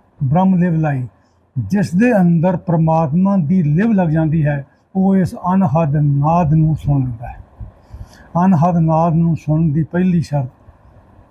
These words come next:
ਉੱਪਰਲੀਆਂ ਸਾਰੀਆਂ ਅਵਸਥਾਵਾਂ ਨੂੰ ਜੀ ਕੇ, ਭੋਗ ਕੇ, ਪ੍ਰਮਾਤਮਾ ਵਿੱਚ ਲੀਨ ਹੋਣ ਤੋਂ ਬਾਅਦ ਇਸ ਅਨਹਦ ਨਾਦ ਦੀ ਜਿਹੜੀ ਧੁਨੀ ਹੈ,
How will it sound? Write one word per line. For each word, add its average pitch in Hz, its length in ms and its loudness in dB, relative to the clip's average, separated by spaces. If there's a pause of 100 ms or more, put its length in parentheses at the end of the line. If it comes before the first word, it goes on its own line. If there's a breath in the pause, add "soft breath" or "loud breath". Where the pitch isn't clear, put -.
(300)
ਉੱਪਰਲੀਆਂ 190 440 2
ਸਾਰੀਆਂ 170 460 2
ਅਵਸਥਾਵਾਂ 160 560 0
ਨੂੰ 156 220 0
ਜੀ 160 300 0
ਕੇ, 139 220 -2 (600 soft breath)
ਭੋਗ 185 320 2
ਕੇ, 143 280 -2 (2000)
ਪ੍ਰਮਾਤਮਾ 170 560 2
ਵਿੱਚ 175 240 -2
ਲੀਨ 175 340 2
ਹੋਣ 160 260 0
ਤੋਂ 151 180 -2
ਬਾਅਦ 147 320 -2 (1160)
ਇਸ 185 280 4
ਅਨਹਦ 175 540 2
ਨਾਦ 156 380 2
ਦੀ 151 340 0
ਜਿਹੜੀ 147 280 0
ਧੁਨੀ 151 420 0
ਹੈ, 135 180 -2